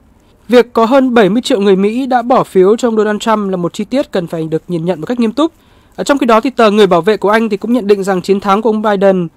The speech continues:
đã chấm dứt cuộc chiến mà ông Donald Trump tiến hành nhằm vào nền dân chủ và sự thật, à, và chiến thắng này được các đồng minh của Mỹ đón nhận. Có thể nói là mặc dù các diễn biến trước mắt tại Mỹ thì vẫn còn tương đối phức tạp khi mà ông Donald Trump chưa thừa nhận thất bại,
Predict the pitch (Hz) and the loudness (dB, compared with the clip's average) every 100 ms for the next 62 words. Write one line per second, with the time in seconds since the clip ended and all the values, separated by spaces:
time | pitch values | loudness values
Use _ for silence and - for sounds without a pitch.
0 | - 185 202 220 214 370 - 208 - 196 | -8 -8 -2 -2 0 -2 -2 -4 -2 0
1 | 196 277 214 208 202 208 208 220 214 196 | 2 0 -2 -4 -4 -4 -4 -4 -4 -4
2 | 185 202 226 180 180 175 175 170 165 208 | -6 -4 -4 -4 -6 -6 -6 -6 -6 -6
3 | 214 180 147 160 180 196 175 _ _ 175 | -4 -4 -6 -10 -6 -4 -6 _ _ -12
4 | 175 202 190 190 196 208 247 190 226 247 | -2 -2 0 0 0 -2 -2 -2 -4 -4
5 | 202 185 214 196 170 202 196 190 233 262 | -4 -2 -4 -6 -6 -4 -4 -2 -2 -2
6 | _ _ _ _ _ 240 320 254 240 302 | _ _ _ _ _ -4 0 2 2 2
7 | 262 - 240 220 311 - 254 214 220 226 | -2 -2 -2 -2 -6 -8 -8 0 0 0
8 | 339 302 339 240 208 220 262 320 226 190 | -4 -4 -4 -4 -4 -4 -2 -4 -4 -8
9 | 226 - 220 190 175 226 196 311 240 220 | -6 -2 0 -2 -4 -4 -4 -4 -2 -2
10 | - - 202 196 208 208 202 220 208 196 | -2 -8 -6 -4 -2 -4 -4 -6 -6 -6
11 | 262 254 202 190 185 226 214 214 | -4 -4 -2 -6 -6 -4 -2 -4